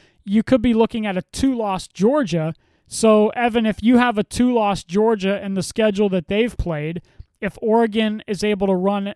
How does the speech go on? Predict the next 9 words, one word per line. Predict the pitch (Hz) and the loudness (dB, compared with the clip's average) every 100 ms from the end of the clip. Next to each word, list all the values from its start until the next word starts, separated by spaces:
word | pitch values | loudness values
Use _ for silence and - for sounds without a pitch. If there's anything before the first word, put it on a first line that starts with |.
| _ | _
run | - 185 208 208 | -16 -4 -4 -2
the | 190 | -4
table | 202 208 196 | -2 -2 -2
from | 180 185 175 | -4 -6 -6
there – | 208 226 190 170 _ _ _ | -6 -2 -2 -4 _ _ _
Oregon | 208 220 233 196 202 190 | -4 -2 -2 -2 -4 -6
would | 175 196 175 | -4 -2 -2
still | - - - 208 196 | -8 -14 -4 -2 -2
have | 165 190 185 185 | -4 -4 -4 -4